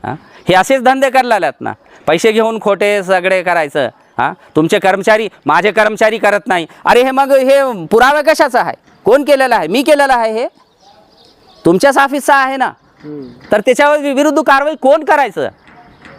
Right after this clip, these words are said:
Speaker 1: मी करायचं का तुम्ही करायचं? त्यांनीच करायचं ना. तर त्यांनी ऐकायला बी तयार नाहीत. दोनदा मला हाकलून दिल्यात, मी बी इंजिनियर आहो, ऑफिसमधून हाकलून देतात,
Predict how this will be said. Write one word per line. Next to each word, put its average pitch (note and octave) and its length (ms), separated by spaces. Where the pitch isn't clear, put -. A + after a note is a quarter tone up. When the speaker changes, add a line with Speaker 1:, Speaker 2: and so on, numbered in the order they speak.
Speaker 1:
मी A3+ 160
करायचं C4 380
का D4+ 180
तुम्ही D4+ 200
करायचं? B3+ 420
त्यांनीच B3+ 280
करायचं D4+ 380
ना. B3+ 160
तर B3+ 100
त्यांनी C#4+ 220
ऐकायला C#4 480
बी D#4+ 160
तयार C#4 280
नाहीत. G3+ 240
दोनदा C#4+ 360
मला D4 180
हाकलून C#4+ 380
दिल्यात, C4+ 280
मी G3+ 160
बी C#4+ 140
इंजिनियर C#4 400
आहो, C4 160
ऑफिसमधून C#4 520
हाकलून C#4+ 320
देतात, F3 300